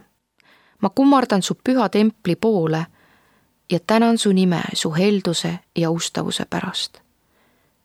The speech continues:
Sest suuremaks, kui on kõik su kuulsus, oled sa teinud oma tõotuse. Sel päeval, mil ma appi hüüdsin, vastasid sa mulle.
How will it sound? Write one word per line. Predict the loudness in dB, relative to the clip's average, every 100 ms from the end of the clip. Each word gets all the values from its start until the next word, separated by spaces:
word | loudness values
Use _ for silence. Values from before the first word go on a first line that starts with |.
| _ _ _ -4
Sest | -2 -2
suuremaks, | -2 0 2 2 -2 -4 -6
kui | 0 0
on | 0 -2
kõik | 0 0 0
su | -6 -4
kuulsus, | -2 -2 -2 -4 -6 -6 -10 _ -6
oled | -2 -2 -4
sa | -4
teinud | -2 0 -2
oma | -4 -6 -6
tõotuse. | -6 -6 _ -10 -10 -10 -16 _ _ _ _ _ _ _ _ _ _ _ _ _ _
Sel | -2 -2 0
päeval, | 0 0 -2 -6 -2
mil | 0 2
ma | 2 -2
appi | _ -6 -4
hüüdsin, | -2 -4 -4 -4 -4 -6 _ -6
vastasid | -6 -6 -8 -10 -8
sa | -4
mulle. | -2 -2 -4 -8